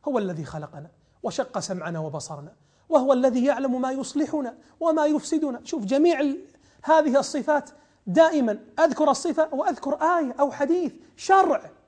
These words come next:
نترك هذا الشرع ونأخذ بأفكار وتوجيهات الشرق والغرب،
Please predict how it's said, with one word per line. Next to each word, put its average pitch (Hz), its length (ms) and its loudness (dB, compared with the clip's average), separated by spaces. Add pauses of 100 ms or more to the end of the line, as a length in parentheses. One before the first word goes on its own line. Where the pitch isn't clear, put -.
(480)
نترك 320 360 4
هذا 311 220 6
الشرع 277 400 2
ونأخذ 247 520 -2
بأفكار 262 1200 0 (320)
وتوجيهات 247 760 0
الشرق 240 320 -6
والغرب، 170 420 -10